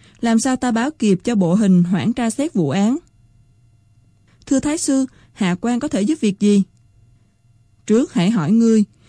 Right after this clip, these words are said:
giữa hoàng hậu và nguyên phi, ngươi có nhận xét gì? Hôm nay ta muốn nghe ý nghĩ thật của ngươi." Viên thư lại trẻ lắc đầu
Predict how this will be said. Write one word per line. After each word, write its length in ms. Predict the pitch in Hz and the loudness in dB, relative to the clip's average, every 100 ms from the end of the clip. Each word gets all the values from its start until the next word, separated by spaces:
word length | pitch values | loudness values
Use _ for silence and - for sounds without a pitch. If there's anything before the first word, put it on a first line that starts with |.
| _ - | _ 0
giữa 160 | 190 | 2
hoàng 200 | 269 214 | 2 2
hậu 220 | 202 156 | 2 0
và 140 | 170 190 | 0 2
nguyên 260 | 190 233 | 4 2
phi, 280 | 226 254 240 - _ - | 2 0 0 -4 _ -2
ngươi 200 | 202 196 | 0 2
có 80 | 233 | 2
nhận 260 | 226 160 | 0 -2
xét 260 | 165 240 - | -4 -6 0
gì? 240 | 202 180 160 _ _ _ _ _ _ _ | 2 2 0 _ _ _ _ _ _ _
Hôm 280 | 208 202 208 | 0 4 4
nay 280 | 208 196 | 2 0
ta 140 | 190 196 | 0 0
muốn 220 | 190 247 | 2 2
nghe 180 | 247 202 | 0 0
ý 140 | 202 | 2
nghĩ 220 | 254 180 | 2 2
thật 280 | 180 208 - | 0 -4 -4
của 120 | 170 | -2
ngươi." 320 | 202 226 214 196 _ _ _ _ _ _ _ _ _ _ _ - | 2 4 4 2 _ _ _ _ _ _ _ _ _ _ _ -6
Viên 300 | 190 220 202 | -2 2 2
thư 160 | 214 | 2
lại 260 | 196 175 - | 0 0 -2
trẻ 320 | 156 135 147 | -4 -4 -2
lắc 240 | 233 294 214 | -4 -4 -2
đầu 320 | 180 170 | 0 0